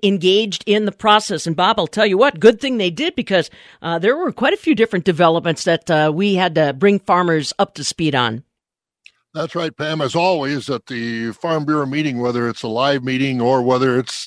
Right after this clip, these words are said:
Speaker 2: this first ever virtual meeting, lots of topics are taken under consideration by Farm Bureau members. Bob Boesel here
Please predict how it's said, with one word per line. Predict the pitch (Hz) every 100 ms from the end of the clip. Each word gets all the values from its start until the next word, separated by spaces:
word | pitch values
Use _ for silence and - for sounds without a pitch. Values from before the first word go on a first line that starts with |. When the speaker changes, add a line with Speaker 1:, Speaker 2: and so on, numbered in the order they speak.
| 131
Speaker 2:
this | 135
first | - - 165 143 - -
ever | 160 165 143 120
virtual | 127 185 180 156 143
meeting, | 143 180 175 170 - _ _ _ -
lots | 123 160 180 196 -
of | 147
topics | 170 180 160 127 -
are | 127 123 117 117 101 _ -
taken | 190 185 151 143 143 139 -
under | 165 156
consideration | 147 127 165 143 143 156 127
by | 110 113
Farm | - 147 143 127
Bureau | 147 135
members. | 123 135 123 95
Bob | - 123
Boesel | 117 135 - 117
here | 113 113